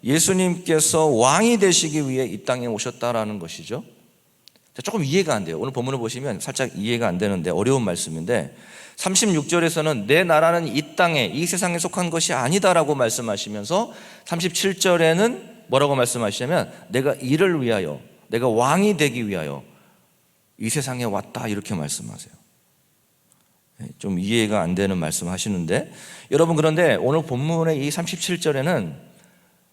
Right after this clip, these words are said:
아주 중요한 복음의 핵심이 들어있습니다. 자, 삼십칠 절을 보시면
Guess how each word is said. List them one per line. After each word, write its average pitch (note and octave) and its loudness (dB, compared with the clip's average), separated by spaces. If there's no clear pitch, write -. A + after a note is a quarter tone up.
아주 C3+ -8
중요한 C#3+ -4
복음의 D3 -6
핵심이 E3 -6
들어있습니다. - -14
자, A2 -4
삼십칠 F#3 0
절을 F3+ 2
보시면 B2 0